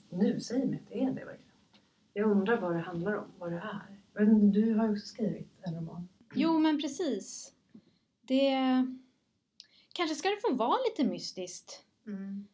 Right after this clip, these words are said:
Speaker 2: Eh, att man kanske inte behöver veta exakt hur saker kom till, men
Speaker 1: Nej.
Speaker 2: eh, <laughs> någon slags trauma är kanske bra.
Speaker 1: <laughs>
Speaker 2: För att behöva blöda ut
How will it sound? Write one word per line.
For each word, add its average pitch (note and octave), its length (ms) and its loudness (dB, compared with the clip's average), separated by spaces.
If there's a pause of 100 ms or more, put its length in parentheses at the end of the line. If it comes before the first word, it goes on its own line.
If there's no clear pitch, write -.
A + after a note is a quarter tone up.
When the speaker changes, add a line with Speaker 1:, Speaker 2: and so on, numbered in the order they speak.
(240)
Speaker 2:
Eh, G#3 340 -4
att G3 80 -12
man G#3 100 -12
kanske A#3+ 180 -4
inte A#3 120 -8
behöver G3+ 240 -6
veta G#3 480 -6
exakt - 480 -14
hur F#3 40 -12
saker E3+ 300 -12
kom E3+ 220 -14
till, G3+ 340 -8
men F3+ 340 -12 (160)
Speaker 1:
Nej. G3 440 -10 (220)
Speaker 2:
eh, G3 460 -6 (240)
<laughs> A#3+ 60 2
någon E4 240 4
slags A3+ 300 -8
trauma A3+ 440 0
är A3+ 60 -4
kanske G#3 240 -6
bra. A#3 340 -6 (500)
Speaker 1:
<laughs> A#3 640 -8
Speaker 2:
För C#4+ 160 -4
att G#3+ 140 -8
behöva A3 300 -4
blöda G#3+ 380 -4
ut B3 300 -6